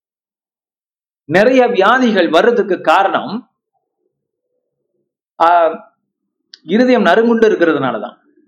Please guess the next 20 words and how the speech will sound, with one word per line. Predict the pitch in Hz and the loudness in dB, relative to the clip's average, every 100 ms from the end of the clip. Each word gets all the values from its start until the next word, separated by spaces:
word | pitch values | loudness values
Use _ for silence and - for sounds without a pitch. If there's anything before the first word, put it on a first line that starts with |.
| _ _ _ _ _ _ _ - | _ _ _ _ _ _ _ -6
People | 240 254 | -2 0
have | 202 165 | 0 -2
broken | 139 185 233 - | -4 -2 0 -2
hearts. | 170 175 104 - - - _ _ _ _ _ _ _ _ _ _ _ _ | 0 -2 -2 -10 -20 -20 _ _ _ _ _ _ _ _ _ _ _ _
Lots | 143 214 247 254 | 0 0 2 -2
of | 208 214 | -2 -4
sicknesses | 214 196 185 190 - - | -4 -4 -6 -8 -10 -6
come | 185 | -8
to | - 123 | -6 -8
people | 160 - 131 101 _ _ _ _ _ _ _ _ _ | -8 -6 -8 -8 _ _ _ _ _ _ _ _ _
because | 156 156 233 226 | -12 -2 -2 0
they | 180 | -2
have | 160 156 | -2 -4
a | 127 | -10
spirit | - - 240 240 - | -12 -6 -2 -2 -4
of | 143 - | -8 -4
brokenness. | 202 208 208 123 - - - - _ _ _ _ _ _ _ _ _ | -4 -4 -8 -8 -16 -18 -18 -20 _ _ _ _ _ _ _ _ _
So | - 233 | -4 -2
அந்த | 160 151 | 0 0
ஆத்துமா | 190 262 - 269 247 | 2 0 0 -2 0